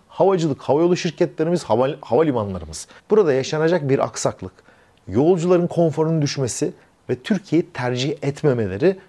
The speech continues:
bu ülkenin ekonomisine çok büyük bir zarar verecek. Bir taraftan da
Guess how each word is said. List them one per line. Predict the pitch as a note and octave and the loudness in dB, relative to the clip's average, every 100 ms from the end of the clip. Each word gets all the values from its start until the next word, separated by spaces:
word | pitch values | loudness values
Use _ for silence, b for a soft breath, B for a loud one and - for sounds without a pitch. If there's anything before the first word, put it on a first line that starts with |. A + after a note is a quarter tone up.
| _ C#3 | _ -4
bu | C#3+ | -2
ülkenin | A2+ - D3+ | -2 -4 -6
ekonomisine | A#2+ - A#2+ G#2+ - E3+ | -6 -8 -8 -8 -6 -6
çok | - D3 - | -4 -6 -6
büyük | G#2+ | -6
bir | D3+ | -2
zarar | A2+ G2+ B2+ A2 | 0 0 0 0
verecek. | E2+ E2+ F3 - b b b | -2 -2 -2 -4 b b b
Bir | - | -4
taraftan | E3+ C3 - D3+ | -2 -2 -2 0
da | F3+ | 0